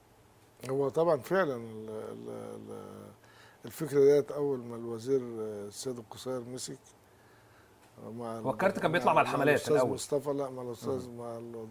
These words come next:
Speaker 1: المهندس مصطفى
Speaker 2: مصطفى الصياد.
Speaker 1: الصياد.
Speaker 2: مهم.
Speaker 1: و-، وبما إن الجمعيات الزراعية فيها كل م-، مربين القرى، فكل جمعية، آه، حصرت الأسامي، وكان كل اللي فيها المطلوب حصر العدد الماشية،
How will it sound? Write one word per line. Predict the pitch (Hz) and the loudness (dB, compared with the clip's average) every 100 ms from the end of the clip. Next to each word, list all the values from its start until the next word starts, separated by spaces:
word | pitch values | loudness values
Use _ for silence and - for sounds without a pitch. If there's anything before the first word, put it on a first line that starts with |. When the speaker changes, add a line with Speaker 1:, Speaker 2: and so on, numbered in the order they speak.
| 113 | -10
Speaker 1:
المهندس | 110 110 123 131 110 - - | -12 -10 -8 -8 -10 -14 -14
مصطفى | 104 110 127 | -10 -4 -4
Speaker 2:
مصطفى | 117 113 | -2 -4
الصياد. | 90 113 120 | -6 -6 -2
Speaker 1:
الصياد. | 135 147 - 117 | -2 -2 -6 -12
Speaker 2:
مهم. | 104 98 90 - - - 123 | -10 -12 -16 -20 -20 -20 -14
Speaker 1:
و-، | 123 127 123 123 120 120 117 113 113 110 110 110 107 107 110 110 110 - 120 | -10 -8 -6 -6 -6 -6 -8 -8 -10 -10 -10 -12 -12 -14 -16 -18 -18 -12 -8
وبما | 131 143 147 | -2 0 2
إن | 170 165 | 2 2
الجمعيات | 131 135 127 123 139 139 | 2 0 0 2 4 4
الزراعية | 120 113 120 117 131 123 | -2 -8 -4 0 2 2
فيها | 110 - 131 117 - | -2 0 -2 -2 -6
كل | 139 | -6
م-، | 127 117 110 110 107 110 113 | -4 -6 -8 -10 -10 -10 -8
مربين | 113 117 120 139 135 | -6 -6 -2 -2 -2
القرى، | 104 - 135 139 - - - - - - | -6 -4 -2 -2 -4 -20 -20 -20 -20 -16
فكل | - - 196 190 | -10 -4 0 0
جمعية، | 156 143 151 170 151 | 0 0 -2 0 -2
آه، | 139 131 127 123 120 117 117 113 | -2 -4 -4 -6 -8 -10 -10 -12
حصرت | - 160 147 135 127 - - _ - - | -2 0 2 0 -2 -6 -20 _ -20 -12
الأسامي، | 113 110 110 - 135 135 143 147 127 | -10 -8 -6 2 4 4 4 -2 -2
وكان | 127 - 151 | -2 0 -2
كل | - | -2
اللي | 143 131 | -6 -4
فيها | - 147 139 | 0 2 2
المطلوب | 127 127 113 143 143 - | 0 -8 -8 -2 -2 0
حصر | 156 151 - | 0 0 -2
العدد | 135 123 113 135 143 123 | -8 -8 -2 0 2 0
الماشية، | 117 120 107 143 139 | -4 -10 -8 -4 -4